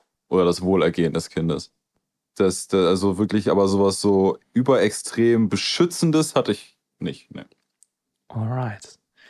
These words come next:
Speaker 2: Bevor wir gleich zum Ende, um die Stimmung aufzulockern, noch ein paar gewisse andere Fragen stellen, eine letzte, sehr seriöse Frage haben wir noch. Finlay, vielleicht magst du die vorlesen?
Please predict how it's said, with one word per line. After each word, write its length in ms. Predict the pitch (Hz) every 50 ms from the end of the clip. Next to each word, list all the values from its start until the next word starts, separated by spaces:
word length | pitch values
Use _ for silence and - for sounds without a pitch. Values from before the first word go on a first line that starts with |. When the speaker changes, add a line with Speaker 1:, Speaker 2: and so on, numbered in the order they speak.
| - - - - - _ _ _ _ _ _ _ _ _ _ _
Speaker 2:
Bevor 300 | - 139 - - 180 175
wir 80 | 196 170
gleich 420 | 143 156 156 175 185 170 - -
zum 220 | - - 156 151
Ende, 400 | 156 156 160 175 170 175 170 165
um 180 | 160 147 135 131
die 60 | 135
Stimmung 380 | 131 - - - 185 180 165 139
aufzulockern, 760 | 123 - - - - - 139 123 120 113 - 131 131 127 120
noch 220 | 120 127 123 -
ein 180 | 139 123 117 113
paar 240 | - - 123 127 123
gewisse 300 | 117 123 131 - - -
andere 460 | 143 147 139 127 117 110 113 110 - _ _ _
Fragen 300 | _ - - 120 117 117
stellen, 360 | - - 127 123 120 135 147 - _ _
eine 320 | - 143 147 160 175 196
letzte, 640 | 175 160 170 160 - - - 147 147 147 151 156 151 - _ _ _ _ _ _ _ _ _
sehr 320 | - 135 113 131 151 160 151
seriöse 560 | 123 139 147 135 139 135 131 131 135 135 131
Frage 340 | - - 139 127 127 127 110
haben 140 | 135 139 123
wir 120 | 113 107
noch. 300 | 104 110 135 - - - - _ _ _ _ _ _ _ _ _ _ _ _ -
Finlay, 300 | - - - 143 131 123
vielleicht 240 | - - 135 120 117
magst 180 | 123 120 - -
du 60 | 131
die 60 | 120
vorlesen? 560 | 110 - - 113 117 113 110 123 127 135 151